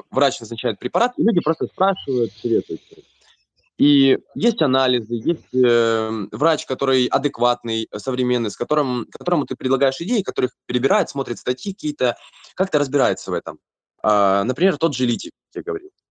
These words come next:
а, в аугментацию антидепрессантов. А есть неадекватные люди, которые, э, м, приведу пример, очень интересный человек из, э, Майндхака, он, э, принимает препарат,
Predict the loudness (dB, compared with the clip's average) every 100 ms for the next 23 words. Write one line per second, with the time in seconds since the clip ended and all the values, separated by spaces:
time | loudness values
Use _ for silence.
0 | _ _ -2 2 2 2 0 -2 0 0
1 | 0 -4 -4 -4 -2 -4 -4 -14 _ _
2 | _ _ -6 -2 -2 -2 -2 -4 -2 0
3 | 0 2 0 0 -2 -4 -4 -2 0 2
4 | 2 4 2 -2 _ -2 0 2 0 -2
5 | -4 -6 -6 -6 -2 0 2 0 2 2
6 | 2 2 -2 0 -4 -2 -4 -4 -6 -2
7 | -2 -2 -8 -2 -2 -2 -6 -6 -2 0
8 | 2 2 0 -2 -2 -4 -2 -4 -4 -8
9 | _ 0 0 2 0 0 0 -2 -4 -6
10 | -4 0 0 -2 -2 0 0 -2